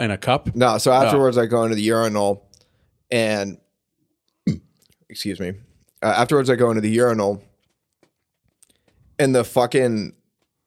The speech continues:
Speaker 2: the lip of it is, like, right up to my balls. So I'm,
Speaker 1: Congratulations.
Speaker 2: so I'm kinda just, like, dipping my dick, like, right into this urinal.
Speaker 1: Uh-huh.
Speaker 2: And it's awkward as fuck.
Speaker 1: Can I just say dipping dick is a great term?
Speaker 2: <laughs>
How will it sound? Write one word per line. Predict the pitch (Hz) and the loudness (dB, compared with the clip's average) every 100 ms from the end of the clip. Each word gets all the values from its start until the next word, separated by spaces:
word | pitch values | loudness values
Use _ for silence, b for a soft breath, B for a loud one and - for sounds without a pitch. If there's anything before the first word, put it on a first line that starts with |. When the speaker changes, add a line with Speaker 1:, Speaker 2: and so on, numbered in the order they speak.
| _ _ _ - 127 | _ _ _ -20 -2
Speaker 2:
the | 127 | 0
lip | 113 101 113 135 | 0 0 0 2
of | 151 165 | 0 2
it | 196 170 - _ _ _ - | 0 0 -6 _ _ _ -2
is, | 139 | 2
like, | 135 117 | 2 0
right | 101 117 110 117 | 2 2 4 2
up | 110 | 0
to | - | -2
my | 104 | -2
balls. | 98 95 82 67 - - _ _ _ _ _ _ _ _ _ _ _ | 0 0 0 -2 -6 -14 _ _ _ _ _ _ _ _ _ _ _
So | - 135 | 0 2
I'm, | 127 | 4
Speaker 1:
Congratulations. | 156 165 180 180 208 - 127 | 4 2 2 0 0 0 2
Speaker 2:
so | 135 | 2
I'm | 127 | 2
kinda | 139 135 | 0 2
just, | 135 135 | 0 2
like, | 139 123 107 - | 2 2 0 -2
dipping | 131 123 131 | 0 0 0
my | 113 | 0
dick, | 104 120 113 | 2 0 0
like, | 113 95 101 | -2 -4 0
right | 104 110 | 0 2
into | 104 110 | 0 -2
this | 107 95 101 | -2 -4 -2
urinal. | 101 113 143 160 180 - | 0 0 0 0 -2 -4
Speaker 1:
Uh-huh. | 110 113 131 - _ _ _ _ _ _ _ 131 | -2 -2 -2 -8 _ _ _ _ _ _ _ 0
Speaker 2:
And | 131 | 2
it's | 123 - | 0 2
awkward | 117 131 147 | 2 2 0
as | 127 - | 0 0
fuck. | 165 165 - - | 0 -2 -4 -4
Speaker 1:
Can | 131 | -2
I | |
just | 139 135 | 0 0
say | 156 | -2
dipping | 107 127 - 113 | 0 -2 -2 -4
dick | 117 110 104 | -2 -4 -4
is | 98 | -8
a | |
great | 98 - 110 110 113 - | -10 -6 -2 0 0 0
term? | 117 101 95 92 | 0 0 0 -4
Speaker 2:
<laughs> | - | -8